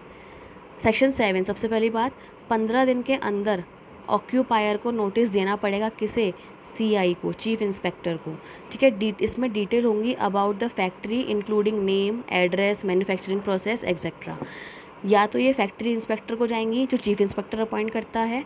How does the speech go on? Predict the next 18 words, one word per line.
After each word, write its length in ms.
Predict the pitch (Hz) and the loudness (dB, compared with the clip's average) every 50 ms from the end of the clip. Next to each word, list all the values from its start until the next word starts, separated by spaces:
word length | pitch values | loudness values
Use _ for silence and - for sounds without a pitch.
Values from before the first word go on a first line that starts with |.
| - - - - - | -10 -14 -14 -4 0
sorry, 220 | 233 202 180 165 165 - | 2 2 2 2 0 -4
state 240 | 202 - - 220 214 | -4 0 2 2 4
government 340 | 214 220 214 214 220 226 226 | 4 4 2 2 2 0 -2
appoint 260 | 220 226 220 220 226 | -2 -2 -2 -4 -2
करती 280 | 226 226 226 - 240 226 | -4 -6 -6 -6 -6 -4
है, 200 | 240 247 277 311 - - - - - - | -4 -4 -4 -6 -8 -16 -20 -16 -6 0
या 180 | 226 269 269 226 | 2 2 2 2
state 280 | 220 - - 196 175 | 2 2 2 2 4
government 440 | 170 180 170 170 170 170 170 170 175 | 4 2 2 2 0 -2 -4 -4 -6
को 80 | - 175 | -6 -6
जाएंगी। 340 | 170 170 165 160 160 160 160 - - - - - - - - - | -6 -6 -8 -8 -10 -12 -14 -16 -18 -20 -20 -20 -20 -16 -10 -4
ठीक 120 | 240 226 | 0 0
है, 120 | 240 220 208 - - - - | 0 0 -2 -6 -14 -10 -6
इसमें 240 | - 226 - 247 254 | -4 0 0 0 0
क्या 180 | 254 - 226 214 | 2 2 2 2
क्या 140 | 214 240 240 | 2 2 0
चीज़ें 300 | - 247 240 233 247 247 | 2 2 0 2 0 0
होंगी? 360 | 247 240 240 233 240 262 | -2 -2 -4 -4 -4 -4